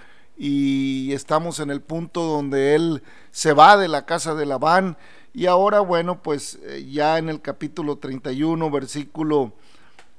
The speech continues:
ah, eh, versículo cincuenta y uno, ya es cuando, eh, van cerrando ese capítulo, se va cerrando esa etapa donde Jacob,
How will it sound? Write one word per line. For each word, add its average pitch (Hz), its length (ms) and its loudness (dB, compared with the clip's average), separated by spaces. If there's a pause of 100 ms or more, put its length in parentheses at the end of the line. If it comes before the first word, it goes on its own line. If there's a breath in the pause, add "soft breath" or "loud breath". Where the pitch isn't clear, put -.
(320)
ah, 131 520 4 (1000 soft breath)
eh, 147 260 -2
versículo 180 460 -4
cincuenta 156 520 -4
y 160 120 -2
uno, 190 240 -2
ya 170 180 2
es 175 140 -4
cuando, 156 580 -4 (340 soft breath)
eh, 147 240 -4
van 151 300 2
cerrando 165 720 0
ese 165 260 -6
capítulo, 160 920 -4 (320 soft breath)
se - 200 -4
va 160 200 2
cerrando 165 580 -2
esa 160 220 -4
etapa 170 540 -2
donde 147 360 -4
Jacob, 151 720 0